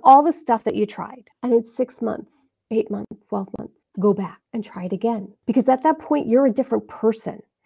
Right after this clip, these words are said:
and you're at a different place in your healing journey. And just because it didn't resonate with you at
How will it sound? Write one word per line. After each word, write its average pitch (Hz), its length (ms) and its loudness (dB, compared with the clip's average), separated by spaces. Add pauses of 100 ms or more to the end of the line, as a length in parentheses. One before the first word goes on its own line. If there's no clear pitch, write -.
(100)
and 220 120 4
you're 254 160 6
at 285 100 2
a 277 40 -2
different 220 340 -2
place 220 300 -4
in 208 100 0
your 190 100 -4
healing 202 440 -2
journey. 190 440 -8 (320)
And 208 120 -4
just 294 180 0
because 311 240 -2
it 262 80 -4
didn't 254 240 -2
resonate 233 500 0
with 196 200 -8
you 190 320 -2
at 190 180 -6